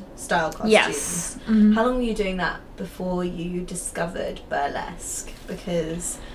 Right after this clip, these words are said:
Speaker 1: you're also a burlesque performer and you make amazing costumes for burlesque performers. So how, just wondered, like, where did that,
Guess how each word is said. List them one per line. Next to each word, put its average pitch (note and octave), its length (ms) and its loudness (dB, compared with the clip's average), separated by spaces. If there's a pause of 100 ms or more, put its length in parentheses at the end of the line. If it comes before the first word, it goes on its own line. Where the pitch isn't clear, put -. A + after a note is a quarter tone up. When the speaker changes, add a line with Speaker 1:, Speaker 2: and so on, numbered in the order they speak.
(240)
Speaker 1:
you're G3 140 6
also C#4+ 240 4
a - 40 -2
burlesque G3 460 -2
performer - 580 -6
and D#3+ 440 -4 (760)
you F#3+ 120 0
make F#3+ 480 0
amazing F3 560 0
costumes E3+ 540 -4
for E3+ 480 0
burlesque D#3 560 -4
performers. F3 680 2
So F3 360 -2
how, F#3 420 -2 (960)
just - 180 -8
wondered, G#3+ 320 2
like, D#3+ 180 -2
where F3+ 160 2
did F#3 120 -6
that, - 200 -6